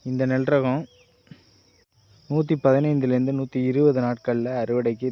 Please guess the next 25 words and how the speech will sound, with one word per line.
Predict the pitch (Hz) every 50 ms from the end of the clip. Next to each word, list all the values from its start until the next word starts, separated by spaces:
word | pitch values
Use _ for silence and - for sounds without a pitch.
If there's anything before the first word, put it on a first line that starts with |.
| 120 -
தயாராகக்கூடிய | 113 113 117 120 123 120 120 113 110 113 113 113 120 131 - -
ஒரு | 131 123 117
நெல் | 113 117 110 120
ரகமா | 117 113 110 110 113 110 107 - 131 123
இருக்குங்க. | 113 113 110 113 110 107 107 110 117 127 - - _ _ _ _ _ _ _ _ _ _ _ _ _ -
அடுத்ததா | - 113 107 - 117 110 113 120 120 - - - 123
இந்த | 120 127 127 131
நெல் | 123 123 123 120 135
ரகத்தோட | 131 127 117 120 110 110 117 127 127 123 117 110 117
தானிய | 113 127 143 156 151 147 131 117
அமைப்பு | 113 123 127 123 123 - 117 113
எப்படி | 107 113 117 117
இருக்கும் | 110 110 - 117 113
அப்படிங்கிறத | 110 110 107 107 110 107 110
பற்றி | 104 - 107 - 113
பார்க்கலாம். | 110 110 107 110 110 117 131 - - _ _ - - - - _ _ -
இந்த | 131 135 139 143
நெல் | 143 143 147
ரகத்தை, | 170 160 156 143 - 151 151 156 160 160 147 - - 147 131
நெல் | 123 127 127 127
ரகத்தோட | 147 151 139 143 131 131 127 123
தானியத்தை | 120 120 127 131 131 - 123
பொறுத்த | 113 123 113 - 120
வரைக்கும் | 117 110 113 113 127 135 139 135
நடுத்தர | 123 117 113 123 123 123 120 117 127